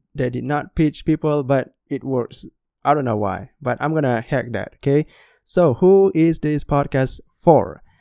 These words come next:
So it's for you if you are using social media to sell anything online. I mean, whether it's low ticket, mid ticket, or high ticket. And there are actually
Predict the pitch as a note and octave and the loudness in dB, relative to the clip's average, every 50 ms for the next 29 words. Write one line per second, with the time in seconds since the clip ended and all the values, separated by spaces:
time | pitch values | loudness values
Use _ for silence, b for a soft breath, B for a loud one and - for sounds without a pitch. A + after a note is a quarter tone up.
0 | _ _ _ - - D3 C#3+ D3 D#3+ E3 - - - E3 D#3 C#3 C3 D3+ F#3+ F3+ | _ _ _ -6 -4 -2 0 0 0 -2 -2 -4 -2 0 2 2 4 6 6 6
1 | C#3+ C3+ C#3+ D3+ C3+ C#3 C#3 - D#3+ D3+ D3+ D3 C#3+ C3 C3+ C#3 B2+ C3+ C3+ C3 | 8 6 6 4 2 -2 -4 -2 0 2 4 4 4 2 2 0 0 0 -2 -2
2 | A#2+ - - A#2+ A#2+ - D#3 D3 D#3 D#3+ D3+ E3+ E3+ E3+ E3 - - C#3+ - - | -2 -2 -2 -2 -2 0 0 0 2 2 2 2 2 2 0 0 -2 -6 -6 -6
3 | - C#3 C3+ C3 A#2+ - _ _ _ - C#3+ D#3+ F#3 F3+ - D#3+ C#3+ A#2 G#2+ A2+ | -6 -4 -4 -4 -4 -6 _ _ _ -6 -2 -2 0 0 2 0 0 0 0 -2
4 | A2+ A#2 B2+ D3 D3+ B2 A2 A#2+ D3 D#3+ F3 F#3+ A3+ _ _ _ _ A#2+ B2+ C3 | -2 0 0 0 0 2 0 0 -2 -2 -6 -8 -14 _ _ _ _ -6 -4 -2
5 | C3 B2+ B2 B2 - A#2 C3 C3 C3 B2 A#2+ A#2+ A#2+ - - - _ _ _ _ | -2 -2 -4 -4 -4 -2 -2 0 0 2 2 0 0 -2 -8 -18 _ _ _ _
6 | _ _ _ _ C3+ A#2 A#2 C3 C#3+ D3+ D3+ - D#3 D3 - - D#3 D3 C#3+ C#3+ | _ _ _ _ -14 -6 -2 0 2 2 2 2 0 -2 0 0 2 2 2 0
7 | - _ _ _ - C#3 D#3 D3+ - - D3 - D#3 D3 - - C3 A#2+ A#2+ A2+ | -2 _ _ _ -4 -2 -2 -2 -2 -4 -4 -2 -2 -2 -2 -2 -2 0 0 0
8 | A2 - _ _ - - D3 E3 F#3 G3 F#3 - - A#2+ - A#2+ A2+ A2+ A#2 - | -2 -4 _ _ -10 -4 0 0 0 0 0 -2 -4 -4 -2 -2 0 0 -2 -4
9 | - b b b b b b b b b D3 C#3 C#3 C#3 C3+ C3+ E3 - - G#3+ | -8 b b b b b b b b b -6 -4 -4 -4 -2 -2 -2 -2 0 -2
10 | A3+ A3 G#3 F#3 - - F#3+ F3 F3+ F3 D#3+ D3+ | -2 -2 -2 -4 -2 -2 0 2 2 2 2 0